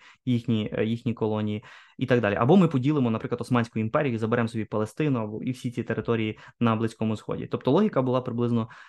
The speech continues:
е, такою. Е, з іншого боку,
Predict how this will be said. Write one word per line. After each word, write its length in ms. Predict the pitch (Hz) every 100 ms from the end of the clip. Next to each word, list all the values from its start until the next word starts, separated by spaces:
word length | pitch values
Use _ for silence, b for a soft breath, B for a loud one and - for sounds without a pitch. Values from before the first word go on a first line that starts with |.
| B -
е, 200 | 113 107
такою. 500 | - 202 247 220 160 B B -
Е, 120 | 120
з 80 | 120
іншого 320 | 226 202 147
боку, 520 | 127 147 196 160 123